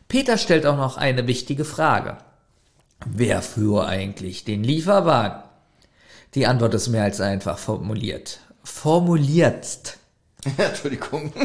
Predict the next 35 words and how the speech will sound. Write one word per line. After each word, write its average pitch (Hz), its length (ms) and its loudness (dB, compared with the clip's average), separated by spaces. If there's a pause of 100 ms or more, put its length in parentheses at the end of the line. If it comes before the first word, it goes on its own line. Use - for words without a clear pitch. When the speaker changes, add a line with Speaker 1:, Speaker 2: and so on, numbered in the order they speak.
(380)
Speaker 1:
Ich 143 140 2
hätte 151 100 4
es - 60 -4
natürlich 143 320 4
überlesen, 139 420 4
aber 143 140 8
Speaker 2:
Ja, 139 100 6
Speaker 1:
nachdem 156 180 2
du 123 60 2
Speaker 2:
ja, - 60 2
Speaker 1:
mich 151 140 2
Speaker 2:
ja. - 80 -2
Speaker 1:
so 160 80 2
fertig 156 460 4
gemacht 127 340 2
hast. 143 300 0
Speaker 2:
<laughs> - 100 -12
Ich 202 60 2
hab's 202 160 6
verdient, 156 360 4
ist 135 120 4
in 123 100 6
Ordnung. 120 240 6
Speaker 1:
Ja. 107 160 2 (280)
Es 175 200 0
hat 226 160 0
auch 208 80 2
Vorteile, 208 840 2 (440)
klein 151 640 2
wie 170 120 0
ein 190 280 2
Hobbit 262 300 0
zu 165 140 2
sein. 110 460 0 (1160)
Fehler. 127 480 2